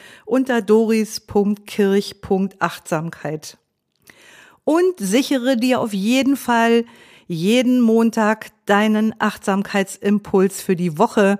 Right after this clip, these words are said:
unter w w w punkt doris kirch punkt d e backslash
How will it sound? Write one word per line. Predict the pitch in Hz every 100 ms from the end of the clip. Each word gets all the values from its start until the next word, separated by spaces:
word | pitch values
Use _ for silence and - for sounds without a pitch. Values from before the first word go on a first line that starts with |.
| - - - - -
unter | 254 262 254 226 214
w | 196 208
w | 202 190
w | 190 208
punkt | 208 - 180 185 - - _
doris | 202 180 170 -
kirch | - 254 254 254 -
punkt | 226 214 202
d | 196
e | 180 175 185 185 - _ _ -
backslash | 190 190 - 202 202 202